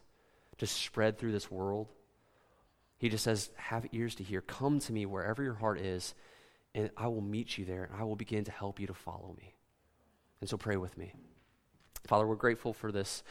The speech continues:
uh, parable. We're grateful for this story. And so we pray, God, that,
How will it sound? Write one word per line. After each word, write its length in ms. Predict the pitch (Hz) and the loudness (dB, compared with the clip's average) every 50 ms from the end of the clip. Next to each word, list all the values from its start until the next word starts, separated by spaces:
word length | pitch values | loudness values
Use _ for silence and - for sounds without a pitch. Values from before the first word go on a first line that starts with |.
| - - - - - - - - | -16 -16 -18 -20 -20 -20 -12 -8
uh, 180 | 95 92 87 87 | -6 -4 -4 -4
parable. 380 | 90 - 156 156 143 143 135 | 0 4 6 8 8 8 6
We're 60 | 127 110 | 4 4
grateful 280 | 120 107 - - 107 | 2 2 0 -2 -4
for 80 | 98 98 | -4 -2
this 120 | 92 - | -2 -2
story. 580 | - - - - 127 117 117 123 127 127 123 120 - - - - - - - | -4 -6 -2 -2 0 0 2 2 0 0 -2 -6 -10 -16 -20 -20 -12 -6 -6
And 100 | 101 95 | -4 0
so 160 | - 113 104 | 2 2 2
we 120 | 107 120 | 4 2
pray, 400 | 113 - - - 113 117 113 104 | 0 -2 -2 0 0 2 2 0
God, 380 | - - - 104 110 107 104 98 | -4 -6 -4 -4 -4 -4 -2 -2
that, 200 | 104 98 82 | -2 -2 -2